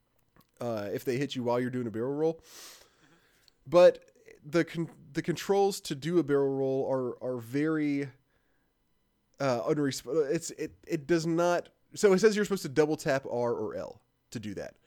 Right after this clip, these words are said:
If you hold R or L, it turns your ship, like, to the side. If you double tap it, then it's supposed to do barrel roll.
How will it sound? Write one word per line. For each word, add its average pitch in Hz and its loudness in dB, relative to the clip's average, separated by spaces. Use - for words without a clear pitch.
If 143 -4
you 160 2
hold 196 4
R 170 4
or 143 -2
L, 131 0
it 120 -4
turns 143 -4
your 127 -6
ship, - -4
like, 127 -4
to 135 -8
the 113 -6
side. 135 -4
If 131 -10
you 139 -4
double 165 4
tap 135 0
it, 131 -2
then 139 -4
it's 127 -4
supposed 131 -10
to 127 -14
do 123 -4
barrel 123 -4
roll. 139 -2